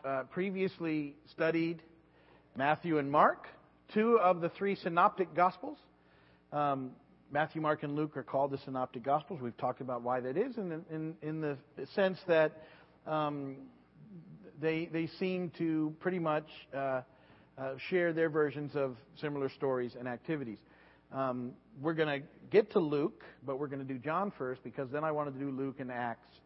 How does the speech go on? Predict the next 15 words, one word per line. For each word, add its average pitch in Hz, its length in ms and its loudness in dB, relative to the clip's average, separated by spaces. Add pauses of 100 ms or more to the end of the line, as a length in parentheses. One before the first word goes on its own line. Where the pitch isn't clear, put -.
together 135 440 4
because 123 320 -6
they're 123 100 -4
written 117 240 -6
by 110 100 -2
the 104 120 -8
same 101 280 -10 (1400)
author. 101 280 -10 (520)
And 117 100 -8
so - 80 0
we've 156 200 0
moved 160 260 -2
into 147 340 -4
John, 196 400 2
which 151 140 -4